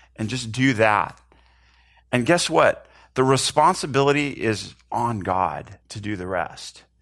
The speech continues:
And it just freed him up. He just felt, like, free, like, "Okay, I'm just gonna do just what God told me to do, and he's supposed to take care of the rest." And it's truly, his yoke is easy,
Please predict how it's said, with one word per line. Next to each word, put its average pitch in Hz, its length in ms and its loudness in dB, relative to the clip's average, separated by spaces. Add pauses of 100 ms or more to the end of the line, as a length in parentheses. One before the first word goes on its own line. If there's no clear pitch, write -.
(440)
And 151 100 2
it 180 120 0
just 214 180 -2
freed 180 440 -2
him 156 220 2
up. 143 300 0 (880)
He - 160 -8
just 175 180 -4
felt, 170 200 4
like, 160 160 2
free, 170 280 2
like, 131 280 2 (280)
"Okay, 202 220 4
I'm 160 160 4
just - 140 -2
gonna 208 180 2
do 143 460 2
just 135 200 -4
what 143 140 2
God 139 240 4
told 139 180 -2
me 131 100 -2
to 117 100 -2
do, 143 400 2 (920)
and 135 140 2
he's 165 200 0
supposed 165 280 -2
to 135 60 -10
take 135 200 -2
care 131 140 2
of 117 60 0
the 110 60 -6
rest." 123 520 -2
And 131 160 0
it's - 240 -4
truly, 151 580 -2 (1700)
his 127 300 -2
yoke 139 260 2
is 104 160 -4
easy, 107 480 -8